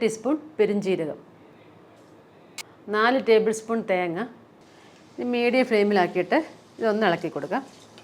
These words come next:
ഇത് കുറച്ചൊന്ന് പച്ചമണം ഒന്ന് മാറ്റിയെടുക്കണം.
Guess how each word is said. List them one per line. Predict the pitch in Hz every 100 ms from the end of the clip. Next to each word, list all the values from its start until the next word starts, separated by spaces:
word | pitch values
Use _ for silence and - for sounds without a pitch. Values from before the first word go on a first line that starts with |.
| - -
ഇത് | 226 254
കുറച്ചൊന്ന് | 240 254 262 240 208 240 262 - - - -
പച്ചമണം | 214 214 226 220 214
ഒന്ന് | 196 220
മാറ്റിയെടുക്കണം. | 190 175 180 151 165 220